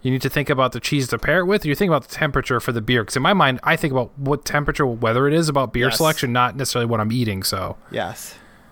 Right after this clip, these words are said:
Speaker 2: That's a good point. I mean, a grilled cheese would be hard to pair with because
Speaker 1: Right.
Speaker 2: typically you'd want something light because that cheese is pretty heavy, you know, maybe an I P A or something, or at least a Pilsner. But if you're talking fifty-eight degrees,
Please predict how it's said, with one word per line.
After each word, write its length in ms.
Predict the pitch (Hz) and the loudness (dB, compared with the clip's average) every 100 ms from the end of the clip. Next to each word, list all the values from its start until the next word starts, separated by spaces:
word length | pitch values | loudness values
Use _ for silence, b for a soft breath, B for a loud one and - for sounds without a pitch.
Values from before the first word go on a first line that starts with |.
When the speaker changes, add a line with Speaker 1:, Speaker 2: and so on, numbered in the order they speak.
| B B _ | B B _
Speaker 2:
That's 200 | 156 160 | -2 0
a 40 | 175 | -2
good 180 | 175 | -4
point. 500 | - 165 135 120 - - | -2 -2 0 -2 -10 -8
I 100 | 151 | -2
mean, 420 | 160 165 156 139 - _ _ - | 0 2 2 0 -4 _ _ -10
a 80 | |
grilled 280 | 131 - 185 | -4 0 0
cheese 300 | - 202 170 | 0 -2 -2
would 120 | 131 | -4
be 100 | 123 120 | -4 -2
hard 260 | 139 135 | -2 -2
to 40 | 120 | -6
pair 320 | - 127 117 | -6 -2 -2
with 440 | 110 107 - - _ _ _ _ _ | -2 -4 -8 -20 _ _ _ _ _
because 300 | 139 156 135 | -6 -2 0
Speaker 1:
Right. 280 | 127 101 - | 2 0 -2
Speaker 2:
typically 460 | - 240 247 156 143 | -4 -4 -4 -2 0
you'd 180 | 131 123 | 0 -2
want 240 | 139 117 | -2 -4
something 380 | - 123 123 110 | -4 -6 -6 -6
light 460 | 107 110 98 73 - | -4 -4 -4 -6 -10
because 260 | 113 127 | -8 -6
that 200 | 127 - | -6 -8
cheese 280 | - 165 131 | -6 -4 -4
is 140 | 113 104 | -6 -10
pretty 400 | - 120 110 107 b b - | -8 -6 -8 -10 b b -6
heavy, 300 | 135 113 110 | -4 -4 -4
you 180 | 107 131 | -4 -4
know, 120 | 120 | -2
maybe 280 | 117 131 113 | -2 -2 -2
an 60 | |
I 160 | 92 107 | -4 -4
P 220 | - 113 | -6 -6
A 80 | 104 | -4
or 60 | 101 | -6
something, 420 | - 107 110 110 | -8 -8 -8 -6
or 100 | 110 - | -6 -6
at 180 | 143 139 | -4 -2
least 240 | 156 151 | -2 -4
a 60 | 120 | -8
Pilsner. 560 | - 131 117 120 117 B B B B B B B B - _ - - - _ - | -6 -6 -4 -6 -6 B B B B B B B B -20 _ -20 -20 -20 _ 0
But 280 | 160 151 | 0 0
if 120 | 170 240 | -4 -2
you're 100 | 156 | 0
talking 300 | 190 156 131 | 0 0 -2
fifty-eight 640 | - 196 - 165 143 123 | 0 -2 -2 -2 -2 -2
degrees, 800 | 135 127 143 123 107 107 - | -6 -4 -2 -2 -4 -6 -8